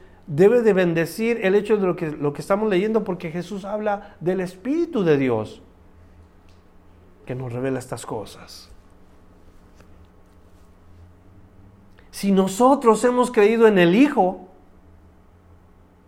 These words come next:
qué seguridad, óigame. Dios le ha entregado todas las cosas. Qué seguridad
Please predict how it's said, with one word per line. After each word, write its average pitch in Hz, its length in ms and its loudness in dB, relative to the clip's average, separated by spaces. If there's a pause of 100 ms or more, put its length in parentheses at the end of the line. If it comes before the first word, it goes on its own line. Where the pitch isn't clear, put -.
(340)
qué 254 140 -6
seguridad, 180 720 0
óigame. 120 360 -4 (1200)
Dios 262 480 8
le 285 120 8
ha 302 40 10
entregado 247 600 6
todas 226 220 8
las 190 160 4
cosas. 151 480 -2 (260)
Qué 349 420 4
seguridad 185 800 2